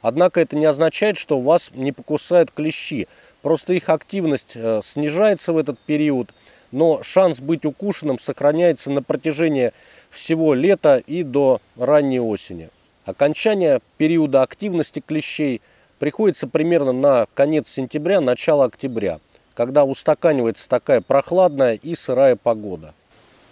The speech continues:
Наиболее благоприятные условия для активности клещей: температура плюс восемнадцать-двадцать градусов и влажность воздуха восемьдесят процентов.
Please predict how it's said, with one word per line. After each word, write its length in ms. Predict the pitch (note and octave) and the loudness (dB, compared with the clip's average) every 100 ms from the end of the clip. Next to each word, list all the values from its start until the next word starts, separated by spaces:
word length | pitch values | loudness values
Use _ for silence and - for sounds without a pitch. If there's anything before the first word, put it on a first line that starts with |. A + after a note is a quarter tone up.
| _ _ _ | _ _ _
Наиболее 580 | A#2+ C#3+ D3+ F3+ E3 C#3 G2 | -4 -2 0 2 4 2 0
благоприятные 840 | A#2 C#3+ C#3+ D#3+ F3 E3 - B2 | -6 -4 -2 0 2 2 2 -4
условия 600 | C3 - E3 B2 G#2 F2+ - | -4 -2 0 0 0 -2 -8
для 260 | G#2 G#2 C#3 | -12 0 0
активности 540 | C3 - F3+ E3 - | 0 -2 -4 -4 -4
клещей: 640 | C3 D3 D3 - D3 C3+ - _ _ _ _ | -10 -6 -6 -6 -4 -4 -6 _ _ _ _
температура 720 | C3 B2 D3 D3+ E3+ D#3+ B2+ G#2 | -8 0 2 2 0 2 2 2
плюс 340 | C3+ D3+ C#3 G#2+ | -4 -4 -6 -8
восемнадцать-двадцать 1120 | B2 - C#3+ D3 - A2 G#2 D3 F3+ - C3+ | -10 -6 0 0 0 -4 -4 0 0 0 -6
градусов 480 | C#3 D3+ B2 - A#2+ - _ _ _ _ - | 2 2 2 -6 -12 -12 _ _ _ _ -8
и 120 | E3 | -4
влажность 500 | D3 D#3 B2+ C#3 - | 2 2 2 -4 -6
воздуха 480 | D#3 F3 C#3 - B2 | -2 -2 -2 -4 -4
восемьдесят 460 | B2+ D3+ C3+ A#2+ | -2 -2 -4 -10
процентов. 640 | - A#2+ A#2 - G2 E2 | -4 -2 -2 -4 -8 -8